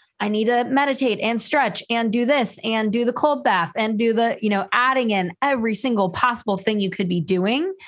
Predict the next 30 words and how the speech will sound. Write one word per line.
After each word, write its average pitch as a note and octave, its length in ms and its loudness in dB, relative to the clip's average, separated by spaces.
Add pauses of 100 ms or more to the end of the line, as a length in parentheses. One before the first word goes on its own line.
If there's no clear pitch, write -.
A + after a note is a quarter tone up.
(280)
um, F#3+ 640 0 (300)
just B3+ 220 0
to A#3 80 2
feel B3+ 340 2
like G3 240 0
you're F#3 80 0
doing F3 300 0
everything E3+ 400 -2
you E3 100 -2
can. - 480 -6 (300)
And A3+ 160 2
really, A#3 420 2
it G#3+ 100 0
is G#3+ 240 0
temperance, F#3+ 540 -2
as E3+ 140 -2
you F3 100 -2
said, E3+ 380 -2
the F3+ 160 -2
optimizing, F3+ 840 -2
the F#3+ 80 0
being G#3 280 0
able G3+ 260 0
to F#3+ 260 -2
identify F3+ 800 0 (460)
what G#3 380 0
actually G3 460 0
matters, F3 460 0
what F#3 100 -2
you G3 180 -6